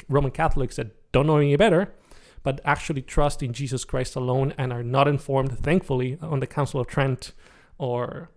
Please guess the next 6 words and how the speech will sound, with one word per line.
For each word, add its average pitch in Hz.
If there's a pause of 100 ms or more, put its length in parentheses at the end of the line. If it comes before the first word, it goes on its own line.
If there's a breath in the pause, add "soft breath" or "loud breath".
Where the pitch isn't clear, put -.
(280)
the 135 (640)
stuff 139
about 135
Mary 139
and, 110
uh, 160